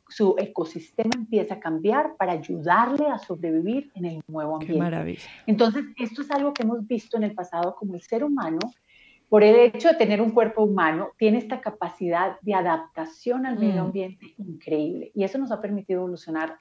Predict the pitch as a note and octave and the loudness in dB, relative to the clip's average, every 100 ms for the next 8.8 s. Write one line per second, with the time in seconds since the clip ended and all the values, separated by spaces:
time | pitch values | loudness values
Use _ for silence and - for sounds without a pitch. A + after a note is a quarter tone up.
0 | - - D#3+ D3 - E3 E3 D#3+ D3+ - | -16 -6 -4 -4 -2 0 0 -2 -6 -12
1 | - - - - - G3 F#3 E3 D#3 A3+ | -14 -14 -16 -18 0 0 4 2 4 4
2 | G#3+ - D3 D#4 G3+ F3+ D#3 D#3 F3 E3+ | 4 0 -6 -2 2 2 0 -4 -2 -4
3 | F#3+ G#3+ G#3+ F#3+ F3+ E3 D3 D#3 C#3+ - | -6 -12 -12 -6 0 0 0 -2 -6 -14
4 | - F#3+ F#3 E3 - _ _ _ _ - | -4 2 2 2 -4 _ _ _ _ 2
5 | G#3+ G#3 A3 A3+ A3 G#3 - G3 F#3 F3 | 6 8 8 8 8 6 2 2 4 4
6 | E3+ - G3 F3+ E3+ E3 E3 E3+ F3+ G#3 | 0 -4 -4 2 2 2 0 -4 -6 -6
7 | G#3+ G3 - F3 E3 D#3+ E3 F3 F3 - | -6 -8 -8 -10 -8 -10 -10 -12 -10 -8
8 | E3+ D#3+ D#3+ D#3 E3 D3+ F#3 | -6 -2 -2 0 2 2 -2